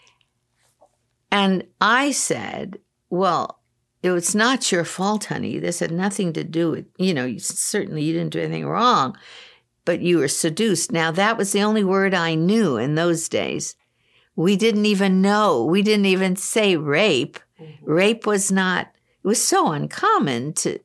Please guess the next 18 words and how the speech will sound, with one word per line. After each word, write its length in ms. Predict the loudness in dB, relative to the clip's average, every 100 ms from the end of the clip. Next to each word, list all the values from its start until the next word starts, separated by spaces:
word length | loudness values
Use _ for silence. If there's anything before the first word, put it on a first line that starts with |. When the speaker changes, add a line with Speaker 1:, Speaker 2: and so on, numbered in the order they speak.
| -12
Speaker 1:
to 140 | -4 -4
hear 320 | 0 2 2
about, 640 | 0 0 0 -2 -4 -6 -8
so 280 | -4 -2
on. 280 | -2 -2 -4 -10 -20 -20 -20 -20 -20 _ _ _ -2
But 280 | 0 0 -4
that 140 | -2 0
was 180 | 0 -2
okay. 600 | -2 0 0 0 -2 -4
She, 260 | -4 -6 -4
you 140 | -4
know, 80 | -4
it 80 | -2
didn't 220 | -2 0
make 240 | -2 -2
that 240 | -4 -4 -4
much 260 | -6 -4
difference. 640 | -4 -6 -6 -10 -10 -12